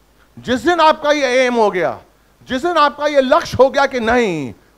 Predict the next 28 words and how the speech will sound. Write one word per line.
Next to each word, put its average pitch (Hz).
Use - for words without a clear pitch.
कुछ 320
भी 311
हो, 294
कितना 330
भी 330
नुकसान 359
क्यों 311
ना 285
हो, 294
मेरे 269
मुंह 233
से 294
झूठ 320
नहीं 294
निकलेगा, 277
मेरे 247
मुंह 233
से 240
पाप 311
नहीं 294
निकलेगा, 285
कोई 311
भी 302
पाप 349
मेरे 240
अंदर 208
नहीं 160
रहेगा, 123